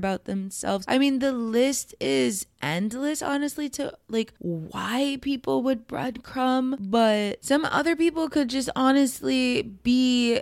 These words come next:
intending to commit or to meet you, and it just doesn't work out, and they don't realize their actions are harmful, or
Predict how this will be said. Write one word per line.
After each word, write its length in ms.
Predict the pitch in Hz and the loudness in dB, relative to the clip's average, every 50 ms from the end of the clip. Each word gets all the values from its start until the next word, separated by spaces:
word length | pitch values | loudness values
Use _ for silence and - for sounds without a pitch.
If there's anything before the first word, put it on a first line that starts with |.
| - - | -2 -2
intending 840 | - 240 233 226 - 220 214 226 254 294 320 339 330 277 220 190 185 - | 0 0 0 0 -2 -4 -2 -2 -2 -2 0 0 0 0 0 -2 -4 -6
to 380 | - - - 208 202 190 185 180 | -8 -8 -4 -2 -2 0 -2 -2
commit 420 | - - 196 185 180 165 165 156 | -4 -4 -4 -2 -2 -2 -2 -2
or 160 | - - 185 175 | -2 -2 -4 -4
to 160 | - - 185 | -4 -6 -6
meet 280 | 180 175 175 175 - | -4 -4 -4 -6 -6
you, 320 | - 180 180 175 170 170 165 | -6 -4 -2 0 0 0 0
and 160 | - - 196 | 0 0 0
it 120 | 190 190 | -2 -2
just 240 | 185 208 220 202 - | -2 -4 -6 -6 -4
doesn't 260 | - 208 220 220 233 | -2 -2 0 0 -2
work 200 | 226 226 220 - | -2 -2 -4 -2
out, 220 | 254 254 285 320 320 | 0 2 2 2 2
and 120 | 302 277 | 2 2
they 100 | 277 277 | 2 2
don't 200 | 262 277 285 294 | 2 2 0 0
realize 420 | 277 294 320 381 415 415 370 269 - | 0 -2 -2 0 0 -2 -2 -2 -2
their 120 | 233 - | -2 -2
actions 460 | - - 196 190 - - 196 190 180 | 0 -2 -2 -2 -4 -6 -6 -6 -4
are 140 | 185 185 180 | -4 -6 -6
harmful, 580 | 180 185 180 180 175 180 - - - - - - | -6 -6 -6 -6 -6 -8 -8 -8 -8 -6 -6 -4
or 640 | - - 208 214 214 220 214 214 214 208 208 - | 0 2 4 6 6 8 8 8 8 6 4 2